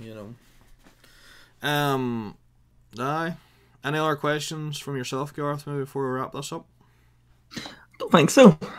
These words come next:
Speaker 2: Um, obviously, I think it would be nice to see higher V ram in the thirty eighty series and stuff, thirty nineties and stuff, like, as you were saying.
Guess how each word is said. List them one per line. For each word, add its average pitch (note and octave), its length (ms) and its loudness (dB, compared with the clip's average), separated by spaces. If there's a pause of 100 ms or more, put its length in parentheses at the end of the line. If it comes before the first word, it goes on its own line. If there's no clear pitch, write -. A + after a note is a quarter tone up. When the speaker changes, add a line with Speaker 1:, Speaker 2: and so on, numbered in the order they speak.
(100)
Speaker 2:
Um, F3 540 12 (200)
obviously, F#3+ 640 10
I D3 80 8
think B3 200 8
it - 40 12
would C3+ 60 10
be - 80 10
nice G2+ 320 10
to - 80 -16
see F#2+ 560 8
higher F#2+ 580 10
V F2+ 240 8
ram G2+ 320 12
in F#2+ 200 12
the C3 100 12
thirty C#3+ 400 12
eighty C3 140 12
series B2+ 380 10
and B2+ 80 6
stuff, A#2 300 8
thirty A#2 180 10
nineties A2+ 380 10
and B2 80 0
stuff, A2+ 280 10
like, G#2+ 220 10
as G2 140 6
you F2+ 60 10
were F2 80 10
saying. F#2 440 10